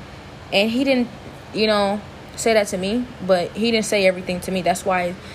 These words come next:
you know, the Bible says we prophesy in part and we have to put it together to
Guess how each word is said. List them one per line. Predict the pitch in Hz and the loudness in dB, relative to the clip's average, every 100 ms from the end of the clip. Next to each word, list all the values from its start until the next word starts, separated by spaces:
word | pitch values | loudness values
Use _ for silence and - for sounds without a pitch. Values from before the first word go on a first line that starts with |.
| - - | -16 -6
you | 196 | 0
know, | 190 | 0
the | 180 | 4
Bible | 185 185 | 4 2
says | 185 185 | 2 2
we | 190 | 2
prophesy | 185 190 180 - 180 156 156 | 0 0 0 0 -2 -2 -4
in | 160 | -4
part | 180 175 | 0 2
and | 165 | 0
we | 175 | -2
have | 175 165 | -2 -2
to | |
put | - 196 | 0 0
it | 170 | 2
together | 160 151 180 165 107 80 - - - - - | -2 2 2 2 -8 -10 -14 -16 -16 -12 -4
to | 190 170 | -2 -2